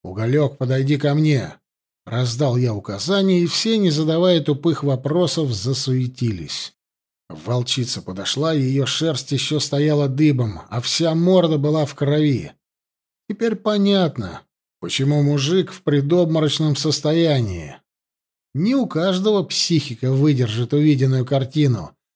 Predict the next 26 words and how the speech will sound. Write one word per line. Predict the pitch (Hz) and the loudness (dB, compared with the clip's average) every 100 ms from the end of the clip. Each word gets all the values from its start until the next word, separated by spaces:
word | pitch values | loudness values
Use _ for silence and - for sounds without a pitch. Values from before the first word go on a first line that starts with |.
| _ | _
как | 113 123 | -4 -2
здоровенный | 107 117 147 165 170 165 160 | -2 0 2 4 4 4 2
волк | 156 175 190 143 - | 2 2 2 2 0
рвет | 143 151 175 160 | 0 2 2 2
на | 156 | -2
куски | 135 151 - 170 | -2 -2 0 -2
твоих | 139 139 156 147 151 | -2 0 0 0 -2
коллег, | 151 147 165 175 - | 0 2 4 2 2
а | 131 | 0
может, | 147 139 135 123 | 2 0 -2 -2
даже | 139 120 123 | -2 0 -2
друзей. | 123 135 120 131 104 76 _ _ _ _ _ _ _ _ - | 0 0 0 0 -2 -6 _ _ _ _ _ _ _ _ -12
«Уголек», — | 120 175 220 233 87 - - _ _ | -6 -2 0 0 -2 -8 -20 _ _
обратился | 110 127 131 127 127 - | -4 0 -2 -2 -2 -2
я | 127 113 | -2 -4
к | 123 | -4
волчице, | 120 - 123 - - 143 - _ _ _ _ _ | -4 -4 -6 -6 -6 -8 -18 _ _ _ _ _
если | 85 95 175 180 180 | -14 -2 -2 0 -2
этот | 185 190 185 185 | -4 -8 -6 -6
хмырь | - 160 151 131 85 - _ | -4 0 2 0 -2 -10 _
через | - 101 139 139 | -14 -8 -4 -2
сто | - - 208 | -4 0 2
ударов | 190 180 190 180 180 | 2 2 2 2 0
сердца | - 175 143 - 113 | 2 2 0 -2 -2
не | 123 165 | 0 2
заговорит, | 151 170 190 214 247 269 - | 2 2 2 2 2 -2 -6